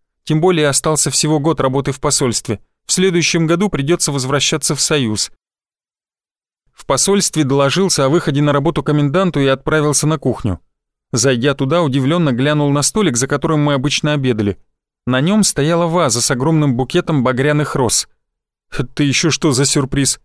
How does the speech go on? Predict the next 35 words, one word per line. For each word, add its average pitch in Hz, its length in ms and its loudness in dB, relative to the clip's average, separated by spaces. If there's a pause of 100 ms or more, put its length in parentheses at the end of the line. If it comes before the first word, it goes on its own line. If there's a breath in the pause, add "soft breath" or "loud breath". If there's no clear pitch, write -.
(160)
спросил 143 480 0
я, 160 140 0
подходя 139 380 -2
ближе 151 320 -2
и 139 40 -2
пытаясь 143 420 -2
уловить 143 360 0
запах 147 360 -2
от 123 120 -4
полураскрытых 143 680 -2
бутонов. 135 460 0 (540)
"Кто - 220 -2
тебе 160 200 0
такие 160 340 0
букеты 160 360 0
дарит?" 165 380 0 (880)
Однако 156 540 0
от 139 100 -4
роз 175 240 0
доносился 147 640 0
только 147 300 -2
запах 139 420 -2
миндаля 143 500 2
и 175 80 -2
карамели, 135 600 0 (300)
и 147 80 0
больше 120 400 0
ничего. 156 540 0 (800)
Толя 185 320 2
смотрел 147 580 0
на 151 80 2
меня 151 220 0
с - 100 0
легкой 131 380 0
усмешкой. 131 680 0